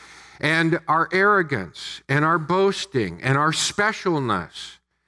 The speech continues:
because love takes its place. Holiness, unity, love, these are the characteristics of Jesus Christ.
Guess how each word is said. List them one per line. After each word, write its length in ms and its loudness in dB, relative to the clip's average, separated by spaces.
because 420 0
love 640 2
takes 340 -2
its 220 -2
place. 680 -6
Holiness, 720 0
unity, 720 2
love, 540 -2
these 160 0
are 60 0
the 80 -6
characteristics 960 0
of 140 -6
Jesus 420 -4
Christ. 560 -6